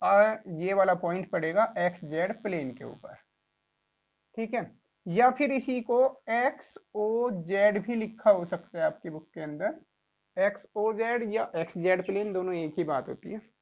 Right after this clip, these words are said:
ठीक है, ऐसे मान लिया कोई आपसे point पूछने लगे कि माइनस वन थ्री ज़ीरो, ये point कहाँ पर पड़ेगा, माइनस वन थ्री ज़ीरो,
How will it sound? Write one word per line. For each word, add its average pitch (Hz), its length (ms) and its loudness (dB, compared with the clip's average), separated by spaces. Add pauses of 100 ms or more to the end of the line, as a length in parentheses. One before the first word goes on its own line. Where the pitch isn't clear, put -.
(180)
ठीक 226 160 -10
है, 262 80 -8 (540)
ऐसे 202 280 0
मान 226 180 2
लिया 233 120 4
कोई 226 220 4
आपसे 208 280 2
point 214 300 -4
पूछने 185 340 -2
लगे 165 300 -2
कि - 640 -14
माइनस 185 500 -4
वन 190 380 -2
थ्री 185 720 -8
ज़ीरो, 160 360 -4 (680)
ये 208 180 2
point 262 320 -4
कहाँ 214 220 0
पर 180 160 -4
पड़ेगा, 120 400 -8 (240)
माइनस 196 360 -4
वन 202 240 -4
थ्री 202 340 -4
ज़ीरो, 143 280 -4